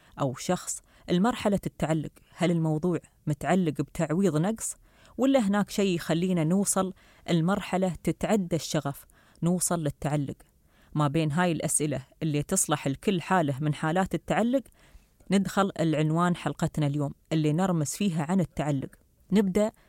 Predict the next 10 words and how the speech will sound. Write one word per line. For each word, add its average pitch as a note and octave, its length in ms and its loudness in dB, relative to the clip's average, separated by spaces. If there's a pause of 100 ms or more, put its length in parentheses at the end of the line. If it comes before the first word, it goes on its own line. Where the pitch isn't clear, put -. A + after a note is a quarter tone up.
(200)
بهذا D3+ 360 0
السؤال، - 360 -4 (540)
هل F#3+ 260 2 (560)
ينقلب D#3 440 0 (520)
الشغف D3+ 560 -2 (220)
التعلق؟ F3+ 500 -2 (240)
وكيف A#3+ 420 0
نوازن G3 520 2
شغفنا F#3 640 0
بالأشياء D#3 600 -2